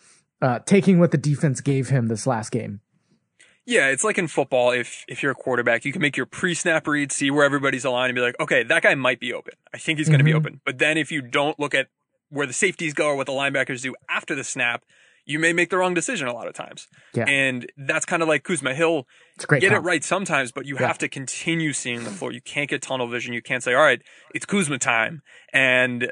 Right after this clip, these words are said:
Speaker 2: l-, let the defense play into that and, and, you know, make life more difficult for you. And you make life more difficult for yourself when you're taking shots off the dribble in isolation, as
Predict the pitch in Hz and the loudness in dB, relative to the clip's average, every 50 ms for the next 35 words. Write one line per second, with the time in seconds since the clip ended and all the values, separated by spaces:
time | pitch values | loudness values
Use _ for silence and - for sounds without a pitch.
0 | - - 143 135 131 131 131 139 - - 139 139 147 151 147 175 156 139 147 151 | -6 -8 -8 -6 -4 -4 -6 -6 -8 -4 0 2 2 2 2 0 -2 -2 -2 -4
1 | 139 - 147 135 - - - 151 131 123 117 147 160 180 165 170 139 127 120 117 | -2 -2 -2 -2 -4 -4 0 0 0 2 2 0 -2 -2 -2 0 2 4 4 4
2 | 117 117 120 117 117 113 - - 127 120 120 113 120 _ _ _ _ _ _ _ | 4 2 0 -2 -4 -6 -6 -4 -4 -4 -4 -8 -12 _ _ _ _ _ _ _
3 | _ - - - - - 139 151 139 117 110 120 131 139 135 139 139 135 127 - | _ -20 -20 -18 -12 -6 -2 0 0 0 0 2 2 2 2 2 0 0 0 -2
4 | 131 120 120 123 143 143 - 143 - 131 120 - - - 143 139 139 127 123 131 | -4 -4 -4 -4 -4 -4 -4 -6 -6 -6 -10 -10 -8 -6 -4 -2 -2 0 0 0
5 | 135 131 135 147 156 180 180 - 156 151 151 143 156 143 139 131 123 - 139 - | 0 0 0 2 2 2 2 4 2 2 2 0 -2 -4 -4 -4 -4 -6 -4 -6
6 | 127 - - 123 120 120 - - - - - - 127 120 117 - 139 127 - 127 | -6 -4 -4 -4 -4 -4 -4 -4 -4 -4 -4 -6 -6 -6 -4 -4 -6 -6 -6 -6
7 | 120 - 127 123 120 120 - - - _ _ _ _ _ - - 131 117 - - | -8 -8 -6 -8 -8 -8 -8 -10 -12 _ _ _ _ _ -2 0 0 0 0 -2
8 | 135 131 135 123 117 120 120 120 117 113 120 117 - - 117 117 117 - - 123 | -4 -2 -2 -2 0 0 -2 -2 -2 -2 -4 -4 -6 -6 -4 -4 -4 -4 -2 -2
9 | 120 117 113 - - | 0 0 0 -2 -6